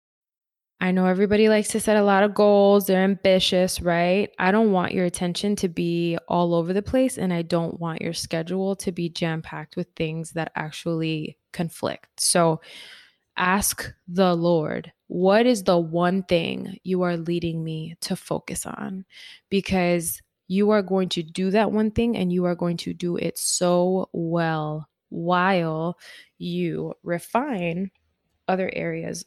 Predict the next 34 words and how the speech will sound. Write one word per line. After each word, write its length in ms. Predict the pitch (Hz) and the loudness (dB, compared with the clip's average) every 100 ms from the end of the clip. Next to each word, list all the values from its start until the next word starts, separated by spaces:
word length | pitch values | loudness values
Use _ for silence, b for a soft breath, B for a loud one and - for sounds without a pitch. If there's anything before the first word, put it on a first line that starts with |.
| - | -10
of 120 | 160 | -6
your 140 | 165 | -2
life 280 | 170 - 170 | -2 -2 -4
and 100 | 180 | -4
how 100 | 180 | -2
you're 120 | 180 175 | 0 0
showing 260 | 170 165 | 0 -2
up 140 | 196 - | -4 -4
there. 260 | - 180 - | -6 -6 -10
So 340 | - - 190 175 B B B B B _ | -4 2 2 2 B B B B B _
what 100 | 226 | 4
does 80 | 247 | 4
that 180 | 240 - | 4 2
look 200 | 190 - | -2 -4
like? 260 | 90 - - _ - | -8 -10 -20 _ 0
It 120 | 208 | 2
means 420 | 208 208 214 196 | 4 4 4 2
that 440 | 185 190 180 175 - _ | 2 2 4 0 -4 _
if 200 | 202 202 | 0 0
you 200 | 208 220 | 0 2
have 200 | 240 262 | 2 0
a 100 | 254 | 0
list 480 | 208 165 180 175 - | 0 0 -2 -4 -6
of 160 | 180 170 | -6 -6
goals, 640 | - - - - - - 180 _ | -6 -6 -6 -10 -10 -12 -14 _
say 220 | - - 220 | -10 -2 0
you 320 | 214 190 175 - | 0 -2 -6 -8
write 240 | 190 180 190 | -2 0 2
down 180 | 208 196 | 0 0
your 160 | 190 | -2
list 580 | 170 160 165 - - - B B | -4 -6 -8 -8 -10 -12 B B
and 160 | 185 185 | -6 -4
you're 200 | 180 180 | -2 -2
like, 340 | 175 160 160 | -4 -6 -10